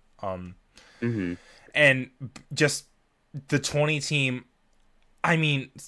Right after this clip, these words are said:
Speaker 1: shout out to their execution. I mean, this playoff format, you know, it sucks, if you ask me. But it really does reward teams that can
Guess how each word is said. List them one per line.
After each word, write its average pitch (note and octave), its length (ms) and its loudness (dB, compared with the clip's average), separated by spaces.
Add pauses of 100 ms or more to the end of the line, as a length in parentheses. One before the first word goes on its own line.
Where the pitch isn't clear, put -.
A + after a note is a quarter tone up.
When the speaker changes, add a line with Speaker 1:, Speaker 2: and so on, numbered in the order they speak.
(120)
Speaker 1:
shout F3+ 420 8
out F#3 160 8
to F#3 120 -2
their D#3 180 4
execution. C3 840 -2 (320)
I C#3+ 100 2
mean, C#3+ 180 2
this D3 160 0
playoff D#3+ 400 4
format, A2 600 -2
you B2+ 100 -4
know, G#2+ 240 -2
it B2 140 -10
sucks, - 640 2 (420)
if - 100 -18
you B2+ 120 4
ask A2 180 2
me. G#2+ 280 -4 (200)
But F#3+ 460 12 (520)
it G3 220 10
really F3+ 380 8
does D#3+ 260 10
reward C#3+ 500 8
teams C#3 340 -2
that B2+ 180 4
can B2+ 200 -4